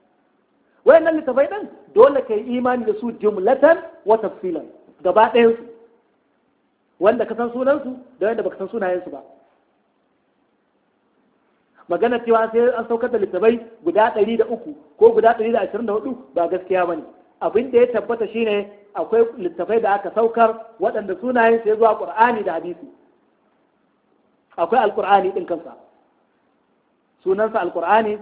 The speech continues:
sunan shi Al-Furqan, sunansa An-Nur, sunansa Az-Zikr. Duk sunansa ne, sunansa Al-Kitabu, wayannan sunayen guda biyar duk nashi. Kamar yadda ya zo cikin littafin Al-Burhan fi Ulumil Qur'an na Zarkashi.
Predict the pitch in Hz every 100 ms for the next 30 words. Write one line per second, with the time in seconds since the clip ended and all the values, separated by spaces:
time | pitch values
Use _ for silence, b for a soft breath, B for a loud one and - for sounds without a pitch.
0 | - _ 190 208 208 175 165 - 233 226
1 | 220 - - - 202 214 208 160 160 233
2 | 262 247 - - _ _ _ _ _ _
3 | _ _ _ - 226 233 220 180 196 226
4 | 180 - - _ _ _ _ _ _ _
5 | _ _ _ _ _ _ _ _ _ _
6 | _ _ _ _ _ _ _ - 262 277
7 | 277 269 185 143 - _ 220 233 233 208
8 | 180 185 196 196 - - 208 214 214 214
9 | 196 190 170 180 170 170 185 180 170 131
10 | - _ _ _ _ _ _ - 185 226
11 | 208 208 214 202 208 214 202 170 156 170
12 | 214 202 - - - 202 190 208 185 185
13 | 202 196 - - 185 208 202 170 -